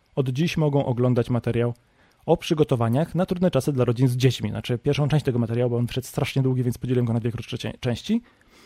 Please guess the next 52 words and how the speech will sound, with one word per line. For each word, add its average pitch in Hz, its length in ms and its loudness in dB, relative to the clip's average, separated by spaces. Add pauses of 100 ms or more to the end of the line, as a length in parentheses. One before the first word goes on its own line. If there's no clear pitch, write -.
(220)
I 254 80 0
ta 233 80 4
pierwsza 202 200 2
część 170 260 2
jest 151 160 6
dziś 139 120 0
dostępna 127 380 2
już 117 180 0
właśnie 117 260 -2
dla 120 100 0
patronów, 120 440 -2
czyli 196 260 2 (260)
wy 180 240 2
na 156 120 6
YouTube 143 220 2
zobaczycie 123 400 -2
go 120 80 0
jutro, 110 360 -4 (220)
y, 127 120 0
wróć, 131 260 0
pojutrze, - 420 2 (120)
bo 127 220 -2
patroni 131 300 -2
zawsze 120 200 -4
mają 120 100 0
możliwość 120 260 -2
og-, 120 200 -6
oglądania 127 280 0
naszych 117 200 -4
filmów 127 280 -4 (380)
dwa 175 260 2
dni 156 160 0
wcześniej 120 440 -2 (440)
i 214 60 -4
w 175 40 -4
dodatku 143 280 2
bez 139 140 4
reklam. 120 340 4 (360)
Gdyby 240 240 0
ktoś - 160 -2
chciał 147 160 2
nas 123 140 2
wesprzeć 127 260 -2
na 123 60 2
Patronite 123 420 -2
i 123 40 -2
w - 20 -6
zamian 123 200 2
za 120 100 -2
to 117 60 -4
mieć 117 140 -2
te, - 160 -10